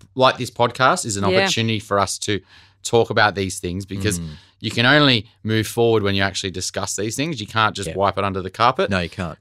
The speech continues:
Speaker 1: Um,
Speaker 2: Mm.
Speaker 1: and one of the big things in a real estate transaction is the lack of trust. And it starts before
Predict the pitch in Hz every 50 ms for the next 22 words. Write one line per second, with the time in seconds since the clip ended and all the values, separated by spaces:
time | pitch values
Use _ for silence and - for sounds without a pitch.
0 | _ - 123 120 123 120 120 101 - _ _ _ _ _ _ _ _ - 120 123
1 | 139 127 143 151 175 180 165 151 117 104 143 123 127 - 127 120 113 - - -
2 | _ _ 117 120 117 117 110 98 - _ _ _ _ _ _ 107 104 107 117 110
3 | 113 104 - - 107 104 - - - 107 98 95 113 151 160 - - - 113 107
4 | 95 90 98 98 98 - - 92 - - - 120 185 - - - - - - _
5 | _ - _ _ _ _ _ _ _ _ - 113 113 110 95 - - - - 131
6 | 139 135 135 127 - - - - - - _ - _ _ - 147 - - - 165
7 | 175 170 165 156 135